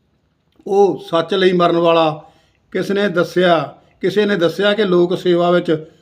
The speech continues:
ਉਹਦਾ ਵਿਕ ਮਕਾਨ ਘਰ ਗਿਆ। ਉਦੋਂ,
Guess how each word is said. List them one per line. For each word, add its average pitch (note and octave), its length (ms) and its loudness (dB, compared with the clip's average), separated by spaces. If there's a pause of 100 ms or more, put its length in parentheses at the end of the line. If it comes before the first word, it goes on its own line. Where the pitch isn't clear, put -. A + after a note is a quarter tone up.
(120)
ਉਹਦਾ F3+ 280 0
ਵਿਕ D#3 220 2
ਮਕਾਨ D#3+ 680 -2
ਘਰ C#3 360 -8
ਗਿਆ। C#3 420 0 (920)
ਉਦੋਂ, G3+ 500 2